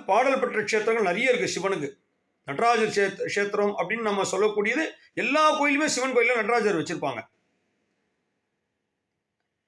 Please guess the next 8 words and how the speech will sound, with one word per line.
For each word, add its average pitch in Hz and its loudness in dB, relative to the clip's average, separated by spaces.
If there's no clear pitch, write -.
அப்போ 262 2
பாத்தீங்கன்னா, 247 2
இந்த 240 0
திங்கட்கிழமையில 254 0
சிவராத்திரி 247 0
இது 214 2
டைம்ல 233 0
அந்த 196 -2